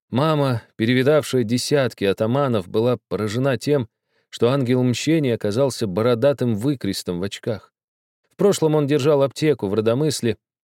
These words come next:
и считал себя идейным анархистом. Он говорил маме «мадам» и забрал всё до последней иголки, но оставил подробную опись всех взятых вещей с правом получить по этой описи возмещение,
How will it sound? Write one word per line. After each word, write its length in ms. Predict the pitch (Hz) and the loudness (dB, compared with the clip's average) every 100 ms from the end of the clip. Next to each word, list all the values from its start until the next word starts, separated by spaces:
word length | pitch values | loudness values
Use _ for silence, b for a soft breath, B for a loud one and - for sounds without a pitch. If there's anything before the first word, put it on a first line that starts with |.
| _ | _
и 80 | - | -10
считал 360 | - 139 139 120 | -6 2 2 2
себя 260 | 120 117 | 0 0
идейным 460 | 110 101 131 123 117 | 0 0 0 0 0
анархистом. 680 | 113 110 - 117 - - - _ _ _ _ _ _ _ _ _ | 0 -2 -4 -6 -6 -12 -20 _ _ _ _ _ _ _ _ _
Он 160 | 120 | -2
говорил 380 | 139 165 185 208 | 2 4 4 4
маме 320 | 170 160 135 | 4 2 2
«мадам» 680 | 127 120 107 139 180 160 123 - _ _ - | 2 0 2 2 2 0 -4 -10 _ _ -4
и 100 | 87 | 0
забрал 420 | 101 123 156 147 | 0 2 2 0
всё 440 | 120 - 120 107 | -4 -2 2 2
до 100 | 101 | 0
последней 640 | 104 104 - 139 120 123 - | -2 -4 -2 -2 0 -4 -4
иголки, 680 | 98 104 139 147 - 143 - _ _ _ _ _ - | -10 -2 0 0 -2 -8 -8 _ _ _ _ _ -2
но 80 | 113 | 0
оставил 420 | 135 175 175 170 | 2 2 2 2
подробную 560 | 156 151 156 165 160 156 | 2 2 2 2 0 0
опись 460 | 135 139 120 123 | 0 0 0 -4
всех 240 | - 123 117 | -2 -2 0
взятых 400 | 104 120 113 113 | 0 0 0 -2
вещей 420 | 107 - 135 139 | -4 -2 -2 -2
с 80 | - | -2
правом 400 | 110 127 123 113 | 0 0 0 -2
получить 540 | 139 135 123 143 127 | -2 -2 -2 -4 -2
по 80 | 117 | 0
этой 220 | 110 117 | 0 0
описи 420 | 120 127 120 - | 0 -2 -4 -4
возмещение, 840 | 110 101 101 90 - 147 143 131 | -4 -2 -4 -4 -2 -2 0 -2